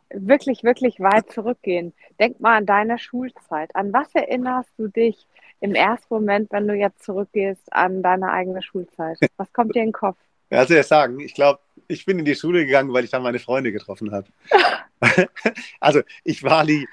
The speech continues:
Speaker 2: nie schlecht in der Schule irgendwie, aber es war auch nicht so der Hit. Aber ich bin da einfach hin. Ich hab da mit meinen Freunden, genau, was ich was, äh,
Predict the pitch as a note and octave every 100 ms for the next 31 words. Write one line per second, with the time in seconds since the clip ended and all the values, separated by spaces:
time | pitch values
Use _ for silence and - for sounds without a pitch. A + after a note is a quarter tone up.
0 | - C#3 C#3+ - E3+ F#3 F#3 F3+ - G3
1 | G3+ G3 F3 F3+ E3 F3+ F3+ F3+ - C#3
2 | C#3 - C3+ E3 C#3+ D3+ - B2 A2+ C#3+
3 | - B2+ B2 - - B2+ A#2+ G2+ G2+ A2+
4 | A2+ B2 - - B2 A#2 A#2 A2 - A#2+
5 | E3+ D#3 C#3 - _ G#2+ A2 B2 G#2+ A2+
6 | A2 A2+ G#2+ - C3+ - - -